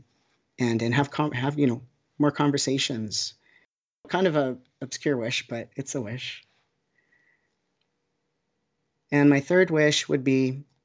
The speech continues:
that the educational programs for our healthcare physicians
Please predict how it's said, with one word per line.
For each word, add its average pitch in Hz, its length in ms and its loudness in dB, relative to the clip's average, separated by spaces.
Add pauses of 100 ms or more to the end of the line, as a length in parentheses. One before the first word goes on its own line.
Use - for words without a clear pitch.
(4000)
that 123 320 0 (560)
the 135 140 2
educational 147 720 2
programs 131 580 2
for 123 500 0
our 143 100 4
healthcare 135 420 0
physicians 151 880 -2